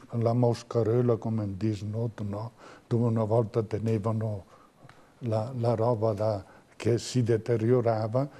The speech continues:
facevano un buco, no? Sotto il pavimento della, della baracca, no? E poi mettevano giù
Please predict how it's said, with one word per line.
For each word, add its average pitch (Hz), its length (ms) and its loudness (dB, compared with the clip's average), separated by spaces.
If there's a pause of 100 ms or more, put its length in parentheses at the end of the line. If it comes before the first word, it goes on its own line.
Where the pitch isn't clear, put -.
(100)
facevano 117 560 2
un 107 180 0
buco, 113 480 0 (220)
no? 113 300 -6 (260)
Sotto - 600 0
il 101 120 -2
pavimento 113 840 0
della, 104 440 -4 (320)
della 117 240 2
baracca, 120 800 0 (300)
no? 117 380 -2 (680)
E 147 160 2
poi 123 440 4
mettevano 123 800 0
giù 113 400 0